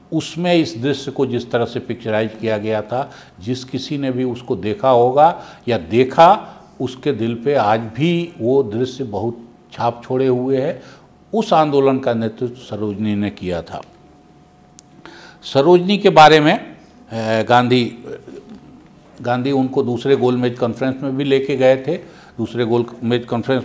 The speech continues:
में उन्होंने हिस्सा लिया। गांधी उनके बिंदास जीवन शैली के प्रशंसक भी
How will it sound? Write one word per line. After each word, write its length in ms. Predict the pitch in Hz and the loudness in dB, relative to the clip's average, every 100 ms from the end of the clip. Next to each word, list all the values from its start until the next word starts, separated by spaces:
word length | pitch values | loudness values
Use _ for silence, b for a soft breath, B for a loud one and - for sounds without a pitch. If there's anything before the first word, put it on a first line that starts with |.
| 127 | -2
में 260 | 135 - - - b b b - _ 127 | -4 -4 -12 -20 b b b -20 _ -4
उन्होंने 280 | 117 123 | 0 2
हिस्सा 340 | 110 107 - 143 | 0 -2 4 6
लिया। 340 | 143 151 180 - - B B B B B - | 8 6 6 4 -10 B B B B B 0
गांधी 380 | 120 165 175 208 | 6 6 6 4
उनके 320 | 208 202 214 | 4 4 2
बिंदास 540 | 160 156 170 208 185 131 | 2 2 4 4 0 0
जीवन 280 | 160 185 | 2 2
शैली 400 | 175 151 147 151 | 2 4 6 6
के 240 | 151 156 170 233 - - - - - - - - - - - _ _ - | 4 4 4 2 -4 -18 -20 -16 -16 -16 -20 -20 -20 -20 -20 _ _ -12
प्रशंसक 500 | 120 - 165 156 202 | -10 -4 -4 0 0
भी 260 | 147 120 | 0 -6